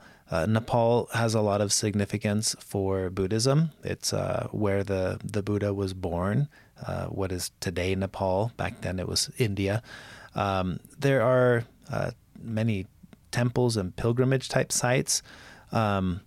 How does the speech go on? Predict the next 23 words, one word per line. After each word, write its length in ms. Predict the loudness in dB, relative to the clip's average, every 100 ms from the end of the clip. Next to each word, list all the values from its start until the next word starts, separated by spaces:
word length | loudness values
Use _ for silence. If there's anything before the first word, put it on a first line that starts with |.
| -18 -4 2
but 100 | 4
what 140 | 4
I, 220 | 6 4 2
what 180 | 2 4
I 140 | 6
wanna 300 | 4 4 4
do 360 | 4 4 4 4
is 260 | 2 2 0
actual 400 | -2 -2 -2 -2
trekking. 640 | -2 0 0 -2 -6 -8 -10 -16 -20 -20 -20 -4
Uh, 320 | 0 2 0 -2 _ -20 _ -6
Nepal 560 | 0 0 2 2 4 4
is, 140 | 2 0
is 180 | 0 -2 2
world 320 | 4 4 2
famous 400 | 2 4 4 2
for 200 | 0 0
its 160 | 0 -6
trekking. 500 | -2 -2 -2 -6 -4
And 220 | -2 2
one 120 | 2
of 120 | 2
the, 380 | 2 2 2 -2